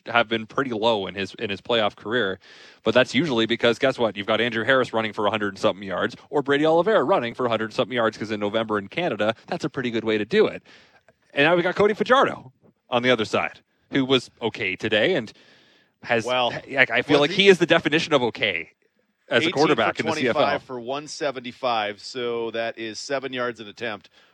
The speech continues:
Speaker 2: one touchdown and one pick. They had no run game, so that's,
Speaker 1: No.
Speaker 2: uh, that's entirely forcing tur-, William Stanback and Jeshrin Antwi, twelve carries for thirty-one yards. Fajardo scrambled for thirty-eight. That's
Speaker 1: Yep.
Speaker 2: something he'll be able to do till the day he dies.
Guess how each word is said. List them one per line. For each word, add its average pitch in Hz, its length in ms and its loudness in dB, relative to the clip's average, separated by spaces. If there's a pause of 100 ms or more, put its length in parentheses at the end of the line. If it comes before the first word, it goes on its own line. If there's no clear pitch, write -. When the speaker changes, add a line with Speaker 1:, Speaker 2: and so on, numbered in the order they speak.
Speaker 2:
one 127 200 -4
touchdown 120 460 -4
and 104 100 -12
one 107 200 -10
pick. 117 240 -6 (320)
They 151 120 0
had 170 160 -2
no 127 160 -4
run 120 280 -8
game, 101 240 -10
so 123 120 -14
that's, 127 260 -6
Speaker 1:
No. 117 180 2
Speaker 2:
uh, 113 180 -8 (100)
that's 165 220 -2
entirely 151 440 -4
forcing 127 420 -10
tur-, 120 140 -12 (500)
William 170 300 0
Stanback 156 600 -2
and 123 80 -12
Jeshrin 143 340 -6
Antwi, 123 460 -8 (520)
twelve 160 280 0
carries 143 360 -4
for 123 120 -16
thirty-one 120 520 -6
yards. 87 480 -16 (600)
Fajardo 156 420 2
scrambled 135 460 -4
for 127 100 -12
thirty-eight. 120 600 -4
That's - 420 -8
Speaker 1:
Yep. 101 220 4
Speaker 2:
something 131 320 -6
he'll 135 140 -6
be 127 120 -6
able 123 120 -2
to 117 80 -4
do 123 180 -10
till 117 160 -10
the 104 80 -14
day 113 220 -6
he 110 120 -12
dies. 95 480 -8